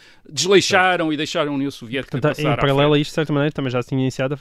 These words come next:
Speaker 2: a, a famosa guerra ao espaço, não é? Guerra,
Speaker 1: Sim,
Speaker 2: a corrida ao
Speaker 1: eh,
Speaker 2: espaço, desculpa.
Speaker 1: que,
Speaker 2: A famosa
Speaker 1: que Kennedy,
Speaker 2: corrida ao
Speaker 1: em que
Speaker 2: espaço
Speaker 1: Kennedy
Speaker 2: que
Speaker 1: depois vem apostar
Speaker 2: Certo.
Speaker 1: para, para marcar, eh,
Speaker 2: Uhum.
Speaker 1: enfim, para,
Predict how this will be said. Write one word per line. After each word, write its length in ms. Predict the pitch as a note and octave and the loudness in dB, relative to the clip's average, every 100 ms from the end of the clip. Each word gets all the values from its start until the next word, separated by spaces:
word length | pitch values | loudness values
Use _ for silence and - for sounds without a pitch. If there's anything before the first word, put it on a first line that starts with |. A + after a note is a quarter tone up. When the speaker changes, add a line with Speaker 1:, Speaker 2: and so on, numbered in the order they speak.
| - | -10
Speaker 2:
a, 160 | B2 | -10
a 20 | A2 | -6
famosa 320 | A#2+ A2+ A#2+ | -6 -4 -2
guerra 200 | B2 A#2+ | -2 0
ao 60 | |
espaço, 380 | B2+ - A#2 - - | -2 -2 -4 -4 -6
não 80 | |
é? 80 | A#2+ | -4
Guerra, 340 | C3 B2 C3 B2 | -2 -2 -4 0
Speaker 1:
Sim, 260 | B3+ B3 | 2 4
Speaker 2:
a 60 | D3+ | 2
corrida 300 | - E3 D#3 | 2 2 4
ao 40 | |
Speaker 1:
eh, 40 | C#3 | 4
Speaker 2:
espaço, 320 | - - C3+ | 2 0 -4
desculpa. 340 | - B2 - C3 B2+ B2 - | -8 -6 -6 -12 -14 -14 -10
Speaker 1:
que, 60 | |
Speaker 2:
A 40 | C3 | -6
famosa 220 | C3 C3 | -2 0
Speaker 1:
que 60 | |
Kennedy, 240 | B2+ F#3+ A3 | 0 0 4
Speaker 2:
corrida 40 | A#3 | 4
ao 40 | |
Speaker 1:
em 20 | |
que 20 | A#3+ | 6
Speaker 2:
espaço 240 | F3 D3+ | 4 4
Speaker 1:
Kennedy 200 | A3 G#3 | 2 2
Speaker 2:
que 140 | E3 D3 | 0 2
Speaker 1:
depois 260 | F#3 F#3+ | 2 0
vem 340 | C#3+ F#3 G#3 G3+ | -2 -2 -2 -4
apostar 460 | - - C#3+ E3+ G3+ | -6 -4 -2 0 -2
Speaker 2:
Certo. 80 | F3+ | -6
Speaker 1:
para, 220 | E3+ F3+ F3 E3 D#3 C#3 | -8 -6 -6 -6 -8 -10
para 400 | - C#3 C#3 C3 A#2 | -8 -6 -6 -8 -10
marcar, 720 | B2 A#2 C3 C#3 D3 D3 C#3 | -12 -8 -8 -4 -2 -2 -4
eh, 40 | |
Speaker 2:
Uhum. 400 | C3 A#2 A#2+ A2+ | -6 -6 -8 -8
Speaker 1:
enfim, 200 | A#2+ C#3+ | -12 -10
para, 320 | B2 C3+ B2 | -8 -8 -10